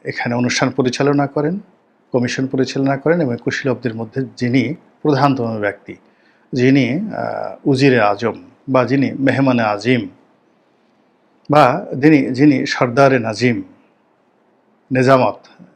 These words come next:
আপনি তো, আপনারা তো যারা আরবি জানেন নেজামত শব্দের অর্থ কী, তো যিনি সর্দারে নেজামত, সর্দারে আজিম, মানে, যারা প্রধান ব্যক্তি, তাদের মধ্যে যিনি,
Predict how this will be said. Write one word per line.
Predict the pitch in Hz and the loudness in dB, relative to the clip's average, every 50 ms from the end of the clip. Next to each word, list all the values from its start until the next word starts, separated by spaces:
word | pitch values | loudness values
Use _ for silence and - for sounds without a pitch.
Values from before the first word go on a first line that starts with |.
| _ _ - | _ _ -14
আপনি | 139 131 - - 123 | -14 -10 -6 -6 -2
তো, | 120 123 123 | 0 2 2
আপনারা | 120 117 - 139 123 113 | 2 2 0 -2 -4 -4
তো | - 123 | -4 -2
যারা | 120 117 113 110 113 | -2 0 2 2 2
আরবি | 117 120 131 123 | 2 2 0 0
জানেন | 123 120 120 123 117 113 - - _ _ _ _ _ - | 0 -2 -2 -2 -6 -8 -12 -20 _ _ _ _ _ -4
নেজামত | 127 117 127 120 117 123 | -2 0 0 0 0 -2
শব্দের | - - - 120 107 123 113 | -4 -6 -10 -10 -8 -6 -6
অর্থ | 110 113 - - 135 | -6 -8 -8 -12 -14
কী, | 120 - 113 107 - _ _ _ _ _ _ - - _ _ _ _ _ | -14 -14 -16 -20 -20 _ _ _ _ _ _ -20 -20 _ _ _ _ _
তো | - 139 | 0 0
যিনি | 123 123 143 151 175 185 147 147 196 - - - - | 2 4 4 4 6 6 4 4 2 -4 -8 -12 -10
সর্দারে | - - - 135 123 131 151 151 156 156 151 131 139 165 - - | -4 -2 -2 -2 2 4 4 6 6 6 6 4 2 0 -4 -6
নেজামত, | 120 117 123 113 127 123 123 147 190 196 - - _ - | -4 -2 0 2 2 2 4 4 2 0 -2 -10 _ -18
সর্দারে | - - - 135 123 120 117 127 120 | -12 -4 -2 -2 -2 0 0 2 2
আজিম, | 107 101 104 104 104 135 127 107 107 | 4 2 2 0 0 0 0 0 0
মানে, | 113 117 113 110 | -4 -6 -4 -2
যারা | 123 120 120 120 117 123 - - _ | 0 0 0 0 0 -2 -6 -12 _
প্রধান | - 143 120 107 131 127 120 | -2 -2 0 0 0 0 0
ব্যক্তি, | 113 113 - - 156 | -4 -6 -6 -8 -6
তাদের | 143 127 110 113 123 117 | -2 -2 -2 -2 -2 -2
মধ্যে | 117 113 110 110 | -4 -4 -6 -6
যিনি, | 104 113 120 135 120 - - | -6 -2 0 0 0 0 -4